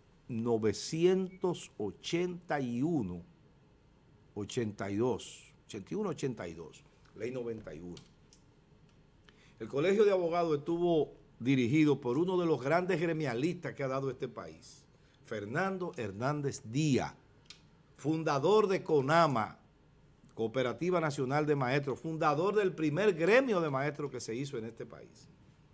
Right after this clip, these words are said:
Un hombre, un, un gremialista de, de la punta hasta, de la cabeza hasta los pies.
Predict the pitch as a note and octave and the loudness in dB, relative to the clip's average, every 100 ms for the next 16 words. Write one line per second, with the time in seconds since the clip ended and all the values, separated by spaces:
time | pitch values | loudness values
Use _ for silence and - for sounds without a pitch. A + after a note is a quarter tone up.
0 | _ - - G#2 A2+ C#3+ D3+ D3+ C3+ C#3 | _ -20 -16 -6 0 0 2 0 0 -4
1 | D3 C3+ D3 D#3 D#3+ D3+ A#2 C3 D3+ - | -4 -6 -4 0 0 0 -4 -4 -6 -4
2 | D3+ - - - - G#2 A2 A2 A2+ A2 | -6 -6 -18 -20 -20 -6 -2 -2 -4 -6
3 | A2 G#2 - - G3+ G3+ - E3 - - | -6 -6 -10 -4 -2 -2 -4 -6 -6 -20
4 | - - - G#2+ A2 A#2 A2 - A2 A2 | -20 -20 -8 -8 -6 -8 -10 -8 -6 -6
5 | G#2 A#2 D#3 F3 C#3+ A#2+ G#2 - - E2+ | -8 -4 -4 -2 -6 -8 -12 -14 -16 -18